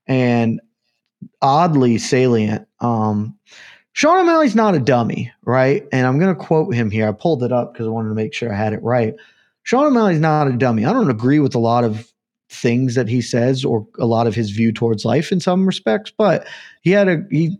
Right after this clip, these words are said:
he spoke about, uh, Raul Rosas Junior, and here's the quote. Uh, "There's definitely guys in the division he can go out there and beat, but I don't, I don't even think he needs to go out there and get a win. He needs to go out there and get better. Two years. Take two years off,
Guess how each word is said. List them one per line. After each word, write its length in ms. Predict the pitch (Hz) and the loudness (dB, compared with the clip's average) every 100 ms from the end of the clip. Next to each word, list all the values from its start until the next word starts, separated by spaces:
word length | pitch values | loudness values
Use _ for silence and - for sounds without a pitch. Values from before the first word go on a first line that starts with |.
| - | -4
he 160 | 143 | -2
spoke 420 | 143 - - 156 151 | -2 -2 0 0 2
about, 400 | 135 120 120 - | 2 2 0 -2
uh, 420 | 120 113 113 110 110 | 0 2 2 0 0
Raul 260 | 120 120 | 0 2
Rosas 320 | 117 113 120 101 | 2 0 -4 -4
Junior, 340 | 131 139 127 | 0 0 0
and 140 | 117 | 0
here's 240 | 107 135 113 | 0 0 -2
the 80 | 110 | 0
quote. 340 | 156 143 - - - _ _ 127 | 0 0 -2 -16 -20 _ _ -2
Uh, 440 | 120 113 110 - - | 2 2 0 -4 -4
"There's 180 | 139 127 | -2 2
definitely 360 | 151 151 170 147 | 2 2 0 2
guys 300 | 143 147 147 | 2 2 0
in 80 | |
the 60 | 131 | -2
division 380 | 117 151 160 160 | 0 0 0 0
he 100 | 139 | 0
can 100 | 123 | 0
go 160 | 123 | 0
out 120 | 117 120 | 0 0
there 120 | 113 | 0
and 140 | 107 | 0
beat, 260 | 107 147 147 | 0 0 0
but 100 | 127 | 0
I 120 | 123 | 0
don't, 300 | 123 123 156 _ _ 120 | 0 -4 -10 _ _ -2
I 80 | |
don't 160 | 127 147 | 0 2
even 240 | 135 123 | 0 0
think 200 | 123 120 | -2 -4
he 80 | 120 | -2
needs 280 | 113 113 117 | -2 -2 -2
to 60 | 131 | -2
go 120 | 135 | 0
out 120 | 135 | 0
there 120 | 143 | 0
and 120 | 139 | 0
get 100 | 139 | 0
a 40 | 143 | 0
win. 280 | 151 151 147 - - | 0 0 -4 -10 -2
He 80 | |
needs 140 | 135 - | -2 -2
to 60 | 127 | 0
go 200 | 127 131 | 2 2
out 100 | 127 | 0
there 160 | 127 | 0
and 120 | 113 | 0
get 260 | 107 110 - | -2 -4 0
better. 420 | 123 143 151 147 _ _ - | 2 2 0 -4 _ _ -2
Two 140 | 180 | 0
years. 440 | 180 147 - - - - | 2 0 -2 -10 -18 -4
Take 220 | 131 123 | -4 -2
two 180 | - 170 | 0 2
years 240 | 175 147 | 2 0
off, 320 | 147 147 147 | 0 -2 -4